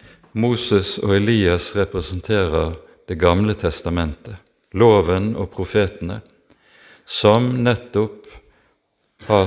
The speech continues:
som sin hovedsak og sitt hovedinnhold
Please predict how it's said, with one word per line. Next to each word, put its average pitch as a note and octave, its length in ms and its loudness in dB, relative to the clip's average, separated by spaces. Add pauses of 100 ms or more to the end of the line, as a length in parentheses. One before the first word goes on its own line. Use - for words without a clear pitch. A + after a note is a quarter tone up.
som F2+ 380 2 (420)
sin F#2+ 400 -2
hovedsak A2 880 0
og G2 160 -6
sitt - 240 -6
hovedinnhold A2 920 2